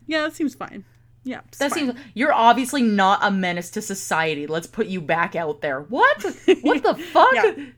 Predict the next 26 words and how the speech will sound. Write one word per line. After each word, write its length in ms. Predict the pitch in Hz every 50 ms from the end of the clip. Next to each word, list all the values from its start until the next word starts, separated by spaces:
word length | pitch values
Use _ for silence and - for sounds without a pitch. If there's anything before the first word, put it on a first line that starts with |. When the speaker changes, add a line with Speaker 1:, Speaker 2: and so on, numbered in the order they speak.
| _ _ _ _ _ -
Speaker 1:
It's 200 | 277 302 277 -
great, 340 | - - 233 226 208 185 160
yeah. 240 | 220 220 190 170 196 214 220 - _ _ _ _
So 180 | - - 294 277
he 100 | 285 285
was 140 | 285 285
able 140 | 311 311 370
to 80 | 403 403
reduce 360 | 381 339 226 254 254 254 247
his 160 | - 269 254
time 260 | - - 233 220 214
through 220 | 208 - 233 202 - -
good 260 | - 226 254 277 240
behavior, 800 | 220 220 208 196 190 214 202 214 220 190 196 180 170 170 165 175
quote 260 | 170 - - 185 180
unquote, 540 | 175 165 175 170 - 185 170 175 175 170 - - - - - - - - _ _ _ -
and 400 | - 220 220 220 214 214 208 202
working 440 | 214 240 254 254 311 302 302 294 262
as 200 | - 226 220 208
a 80 | 214 208
teaching 400 | 208 - 311 311 302 - 311 302
assistant 540 | 294 294 - 254 240 - - 262 247 233 -
in 180 | - 214 208
a 100 | 202 196
prison 460 | 196 - - 285 294 311 339 330 320
classroom. 760 | 302 - - 254 254 240 233 - - 180 123 120 123 202 214 220